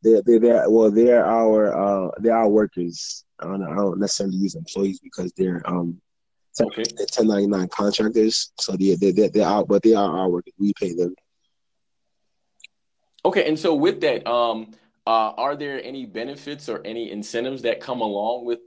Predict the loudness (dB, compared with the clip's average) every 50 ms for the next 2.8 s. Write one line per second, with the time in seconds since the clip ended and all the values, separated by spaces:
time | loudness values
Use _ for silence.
0 | _ -6 -6 -6 -6 -8 -12 -14 -12 -8 -6 -4 -4 -6 -6 -10 -10 -8 -8 -8
1 | -8 -6 -4 -4 -4 -6 -6 -6 -2 -2 -2 -2 -2 0 0 0 0 -2 -4 -6
2 | -4 -4 -2 -4 -4 -8 -8 -4 -2 -2 -2 -2 -4 -8 -10 -12